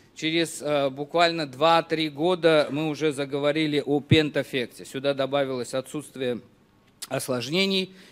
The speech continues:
и отрицательный и негативный хирургический край. Сейчас мы говорим об октофекте, и возникает логический вопрос, сколько критериев мы должны применять, чтобы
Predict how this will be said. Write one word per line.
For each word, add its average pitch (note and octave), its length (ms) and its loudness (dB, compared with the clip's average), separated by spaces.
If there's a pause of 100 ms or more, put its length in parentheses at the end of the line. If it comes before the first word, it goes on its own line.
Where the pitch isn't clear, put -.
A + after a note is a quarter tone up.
(120)
и E3 240 -2
отрицательный C#3+ 880 -2
и - 20 -2
негативный C3 520 -4
хирургический C3+ 640 -10
край. B2 340 -4 (480)
Сейчас G3 360 0
мы F#3 100 -2
говорим E3 380 0
об D3 200 -4
октофекте, F3+ 1000 0
и D3 240 -4
возникает C#3+ 580 0
логический D3 640 -4
вопрос, D3 480 0
сколько F3 360 -4
критериев D#3+ 760 -2
мы C3+ 100 -8
должны C3 400 -6
применять, C#3+ 640 -4
чтобы D3+ 480 -4